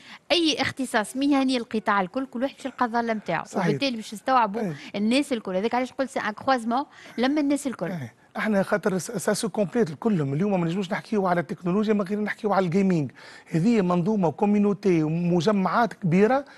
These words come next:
Speaker 2: من لي جون وراهو سي بروفيسيونيل، وفما برشا استثمار فيها. احنا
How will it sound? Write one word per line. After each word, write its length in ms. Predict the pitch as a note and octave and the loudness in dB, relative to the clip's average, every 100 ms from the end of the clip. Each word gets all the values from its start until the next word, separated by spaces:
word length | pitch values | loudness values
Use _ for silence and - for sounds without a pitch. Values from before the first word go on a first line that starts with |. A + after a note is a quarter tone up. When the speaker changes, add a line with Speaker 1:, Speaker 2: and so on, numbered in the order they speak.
| - - | -8 0
Speaker 2:
من 180 | A#3 | 4
لي 100 | G#3+ | 4
جون 320 | F3+ G3+ C4 C4 | 4 4 4 4
وراهو 360 | B3+ B3+ B3 | 4 4 2
سي 140 | A3+ B3 | 0 -4
بروفيسيونيل، 640 | B3+ A#3+ A#3 A#3+ A3 F3 - - - | -2 -2 -2 0 0 0 -4 -10 -4
وفما 340 | D#3 C#4+ A#3+ | -2 0 0
برشا 440 | F#3+ C#4 - B3+ B3+ | 2 0 2 0 0
استثمار 520 | - B3 A#3+ A#3+ F3+ | -4 -4 2 2 2
فيها. 300 | G3+ F#3 G3+ | 0 0 0
احنا 240 | G3+ G#3 | -2 -4